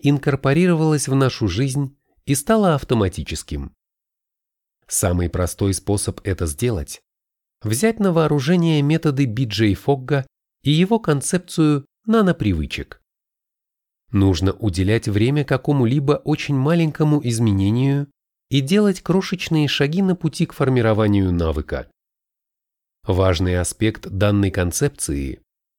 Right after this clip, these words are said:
это прикрепление новой привычки к тому, что мы уже делаем на ежедневной основе. Пример. Возвратившись домой после работы –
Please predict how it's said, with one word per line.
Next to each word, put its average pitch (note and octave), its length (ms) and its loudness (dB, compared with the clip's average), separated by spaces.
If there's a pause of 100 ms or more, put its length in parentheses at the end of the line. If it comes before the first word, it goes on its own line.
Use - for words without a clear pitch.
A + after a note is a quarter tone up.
(140)
это B2 260 0
прикрепление D#3 920 0
новой C#3+ 340 2
привычки A#2+ 500 -2
к - 120 -10
тому, F#2+ 400 -2 (340)
что - 260 -2
мы C3 320 2
уже D#3+ 540 2
делаем D3 520 0
на C3+ 120 4
ежедневной F#2+ 720 0
основе. D#2 560 -6 (800)
Пример. D#2+ 420 -2 (880)
Возвратившись G2+ 880 0
домой G#2 360 0
после A2 320 -2
работы – F2+ 540 -2